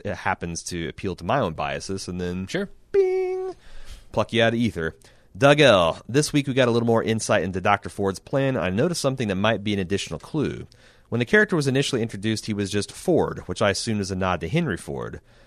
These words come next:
Speaker 1: That wouldn't be much of an association since, yes, he runs a giant assembly line, but that doesn't mean very much. Last week, we learned from the flashback that his name is actually Robert Ford,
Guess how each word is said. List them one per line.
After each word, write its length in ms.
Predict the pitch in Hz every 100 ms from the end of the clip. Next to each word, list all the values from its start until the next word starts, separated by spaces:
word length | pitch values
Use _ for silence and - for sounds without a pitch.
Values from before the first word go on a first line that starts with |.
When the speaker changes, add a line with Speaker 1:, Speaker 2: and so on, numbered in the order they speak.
| _ -
Speaker 1:
That 100 | 135
wouldn't 160 | 147
be 80 | 127
much 220 | 123 123
of 80 | 117
an 60 | 101
association 640 | - 110 - 117 117 90
since, 320 | 87 104 98 92
yes, 200 | 98 -
he 100 | 95
runs 200 | 98 90
a 40 |
giant 240 | 87 92 85
assembly 340 | - 135 127
line, 400 | 123 120 117 117 - _ -
but 120 | 92
that 140 | 107
doesn't 240 | 107 92 78
mean 160 | 95 87
very 180 | 82 80
much. 500 | 117 76 - - - - - _ -
Last 360 | 104 107 -
week, 200 | 151 165
we 100 | 123
learned 320 | 104 107 107 101
from 80 |
the 80 | 92
flashback 800 | - 135 165 175 - 78 71 76 -
that 120 | 98
his 140 | 92
name 220 | 104 107 98
is 100 | 101
actually 300 | 104 - 95
Robert 440 | 95 190 180 80
Ford, 460 | - 69 64 58